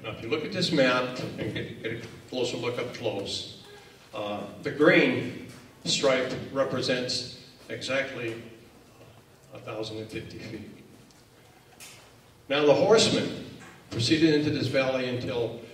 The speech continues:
they encountered the Indians. And he says that they went into the valley, uh, twenty-six rods,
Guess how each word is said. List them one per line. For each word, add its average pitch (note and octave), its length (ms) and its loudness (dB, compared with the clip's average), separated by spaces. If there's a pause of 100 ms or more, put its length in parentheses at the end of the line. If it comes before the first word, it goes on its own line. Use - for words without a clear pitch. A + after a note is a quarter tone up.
(340)
they B2 160 -2
encountered A#2+ 680 -2 (260)
the A2+ 120 -10
Indians. B2+ 520 -8 (1160)
And D#3 240 2
he - 80 0
says D3+ 580 2 (320)
that B2+ 220 -2
they C3 180 0
went D3 200 2
into D#3 200 -2
the D#3 120 -2
valley, A2+ 460 -2 (800)
uh, A2 280 -4 (1040)
twenty-six D3+ 540 -6
rods, B2 580 -8